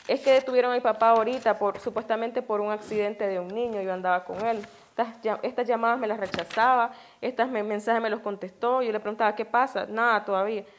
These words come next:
Le pregunté del almuerzo, el desayuno,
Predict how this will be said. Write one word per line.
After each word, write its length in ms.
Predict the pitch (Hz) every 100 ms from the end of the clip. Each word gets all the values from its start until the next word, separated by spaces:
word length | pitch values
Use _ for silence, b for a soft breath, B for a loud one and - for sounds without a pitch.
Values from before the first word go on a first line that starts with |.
| b b b
Le 120 | 214
pregunté 280 | 214 220 226
del 160 | 233 240
almuerzo, 520 | 226 233 277 294 277
el 80 | 214
desayuno, 720 | 202 208 196 247 302 294